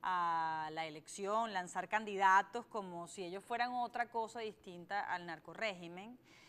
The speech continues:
Y aparece Rafael Coronado, tío del mismísimo Rafael Ramírez. Lo mencionan allí porque además él fue investigado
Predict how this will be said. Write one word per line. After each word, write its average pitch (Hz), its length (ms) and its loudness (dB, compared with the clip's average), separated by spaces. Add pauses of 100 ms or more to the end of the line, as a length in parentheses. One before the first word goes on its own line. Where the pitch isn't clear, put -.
(200)
Y 208 80 -4
aparece 220 640 0
Rafael 185 500 0
Coronado, 190 760 -4
tío 233 640 -4
del 175 260 -10
mismísimo 180 560 -10
Rafael 175 400 -4
Ramírez. 208 400 -4
Lo 190 140 -4
mencionan 180 480 -10
allí 254 240 -4
porque 202 260 -10
además 196 460 -4
él 202 200 -10 (360)
fue 247 240 2
investigado 180 840 -2